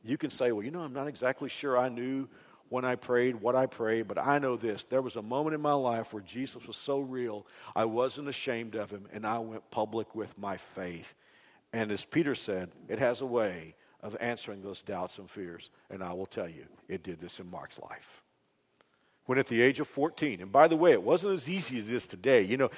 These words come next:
if you make a decision, you can just check a box or you can enroll online. I was in a small church,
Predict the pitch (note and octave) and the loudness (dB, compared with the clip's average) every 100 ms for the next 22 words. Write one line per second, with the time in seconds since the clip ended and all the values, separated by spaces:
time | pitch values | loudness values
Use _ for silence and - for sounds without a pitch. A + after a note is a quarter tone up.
0 | - B2 B2+ F#3+ F3+ E3 D3 - D3 C#3 | 0 2 4 8 8 8 4 4 2 2
1 | C3 D3 B2 A2+ - D#3 - B2 B2+ B2+ | -4 -4 -4 -6 4 4 6 6 8 8
2 | - A#2+ A#2+ C3 A#2 A#2+ B2 A#2 A2+ A#2 | 6 -4 0 0 4 6 8 6 4 6
3 | C3+ G#2 - - - - - G#3 F#3 C3 | 6 4 -4 -14 -14 6 10 12 10 8
4 | A#2+ - C#3+ D3 D#3+ D3+ - D3+ C#3+ - | 4 2 2 6 6 4 0 0 -2 -10